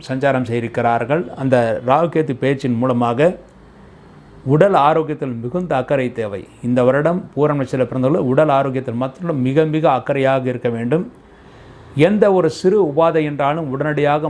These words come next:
மருத்துவரிடம் காண்பிப்பது நல்லது. இந்த வருடம் திருமணமாகாத ஆண்களுக்கும் பெண்களுக்கும் தடைகள் ஏற்பட்டு அதன் பிறகு திருமணம் கைகூடும் என்றிருக்கிறது. இந்த பூரம் நட்சத்திரத்தில் பிறந்தவர்களுக்கு திருமணம் நடப்பதற்கான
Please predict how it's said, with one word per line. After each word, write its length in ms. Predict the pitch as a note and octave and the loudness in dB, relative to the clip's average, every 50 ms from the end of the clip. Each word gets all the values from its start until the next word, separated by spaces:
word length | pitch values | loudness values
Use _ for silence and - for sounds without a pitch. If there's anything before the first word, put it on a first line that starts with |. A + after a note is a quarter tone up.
| C3+ B2+ | -2 -4
மருத்துவரிடம் 480 | C3 C#3+ - D#3+ D3 C#3+ C3 C3 B2 - A#2+ | -4 -2 -2 -2 -2 -2 -2 -2 -2 -2 -2
காண்பிப்பது 440 | C3 C#3 C3 B2+ A#2 B2 C3 B2+ C3 A#2+ | -2 -2 -2 -4 -4 -2 -2 -2 -2 -2
நல்லது. 300 | G#2+ A2 A2 F#2+ F#2+ F2+ - - - - - - - - - - - - - - - - - - - - - D3+ | -2 -4 -4 -6 -6 -10 -12 -14 -20 -20 -20 -20 -20 -20 -20 -20 -20 -20 -20 -20 -20 -20 -20 -20 -12 -2 0 2
இந்த 120 | D3+ D#3 C#3+ | 4 4 4
வருடம் 280 | C#3 C#3+ D3 D#3+ F3+ F3+ - - - - - - - - - - - - - - - - - - - | 4 4 2 2 0 -2 -8 -14 -20 -20 -20 -20 -20 -20 -20 -20 -20 -20 -20 -20 -20 -20 -4 0 2
திருமணமாகாத 760 | F3 G#3 G#3+ G#3+ G#3 G3+ G3 F#3 E3+ E3+ D3 E3+ E3+ D#3 D3+ B2+ C3+ | 2 2 2 2 0 2 2 2 2 2 2 2 2 0 -2 -4 -4
ஆண்களுக்கும் 540 | D#3 E3+ D#3+ D#3+ D#3 D3+ D3 - D3 C#3 B2+ | -6 -6 -4 -4 -4 -4 -4 -6 -8 -8 -6
பெண்களுக்கும் 520 | - B2+ C#3+ C#3 C#3 C3+ C3 C3 F3 E3+ G#3 - - C#3 B2+ - - - - | -6 -6 -4 -4 -4 -6 -4 -4 -6 -8 -8 -10 -16 -20 -20 -20 -4 0 2
தடைகள் 480 | D#3 E3 F3 G#3 G#3+ G3+ G#3 G#3+ G#3+ F#3+ D#3+ D#3 E3 F3+ | 2 2 2 0 0 2 2 2 0 2 2 4 4 4
ஏற்பட்டு 400 | F#3 F3+ F3+ F3+ F3 E3+ - A#3+ - A#2+ C#3+ | 4 2 -2 -4 -4 0 0 0 0 0 -2
அதன் 200 | D3 E3 E3 D#3 E3 | -4 -4 -4 -2 0
பிறகு 180 | F3 F3+ F#3+ G3 - | 0 0 0 0 0
திருமணம் 360 | D#3+ D3+ D#3 D#3+ D#3 D3+ C#3 C3+ | -2 -2 -2 -2 -2 -2 -2 -2
கைகூடும் 400 | C3+ C#3+ B2 C3+ C#3 C3+ C#3 C3+ | -2 0 0 0 0 0 0 -2
என்றிருக்கிறது. 560 | A#2+ A#2 A#2 A2+ - A2 G#2 G2 G2 E2+ F2 - - - - - - _ - - - - - - - - - - - - - - - - - - - - - - - D#3+ | -2 -2 -4 -4 -4 -6 -6 -6 -8 -8 -12 -14 -16 -20 -20 -20 -20 _ -20 -20 -20 -20 -20 -20 -20 -20 -20 -20 -20 -20 -20 -20 -20 -20 -20 -20 -20 -20 -8 -2 0 2
இந்த 140 | F#3+ F#3 F3 E3 D#3+ D3 C3+ C3 B2 G#2+ - - | 4 6 6 6 6 6 4 2 0 -2 -4 0
பூரம் 260 | - G3 G#3+ G#3+ G3 | 2 2 2 2 0
நட்சத்திரத்தில் 320 | F3 - - D#3+ D#3 C#3 D3 | -4 -4 -2 -2 -2 0 -2
பிறந்தவர்களுக்கு 540 | D3 D3 D3 C#3 C#3 C#3 D3 D3 F3 D#3+ C3+ A#2+ - - - B2 - - | -2 -2 0 0 0 0 0 0 0 0 0 0 -2 -6 -10 -10 -2 0
திருமணம் 360 | D#3+ F3+ F#3 F#3 F3+ F3 D3+ C#3+ | 2 2 2 2 2 0 0 0
நடப்பதற்கான 600 | C#3+ - - E3 C#3+ D3 C3+ - C#3+ C#3 C3 | -2 0 0 0 0 0 0 0 0 0 -2